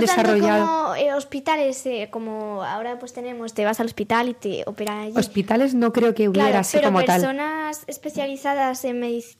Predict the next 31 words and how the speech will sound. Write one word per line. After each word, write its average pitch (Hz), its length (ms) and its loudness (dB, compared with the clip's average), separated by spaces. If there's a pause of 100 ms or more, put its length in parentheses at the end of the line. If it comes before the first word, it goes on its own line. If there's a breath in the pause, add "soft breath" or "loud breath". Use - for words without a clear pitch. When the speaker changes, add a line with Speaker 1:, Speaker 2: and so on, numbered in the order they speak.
(140)
Speaker 1:
bueno, 247 240 -4
no 226 100 -6
en 247 80 -6
medicina, 269 440 -6 (280)
pero 233 560 0
que 233 140 -4
saben 254 340 0
de 269 140 0
curar, 262 260 0
sí. 196 260 -10 (300)
Speaker 2:
O, 208 80 6 (160)
o 180 80 2
medicina 175 400 2
natural, 190 520 2 (260)
que - 100 0
a - 40 4
lo 180 40 2
mejor 175 240 2
es 180 140 4
la 190 60 6
Speaker 1:
También, 175 100 4
Speaker 2:
que 180 80 4
Speaker 1:
sí. - 180 0
Speaker 2:
se 160 400 6
utilizaba 170 480 2
en 170 60 4
esa 170 260 0
época, 196 540 2
Speaker 1:
Ujú. - 20 -10 (180 loud breath)
Speaker 2:
con 170 220 2
plantas, 196 680 4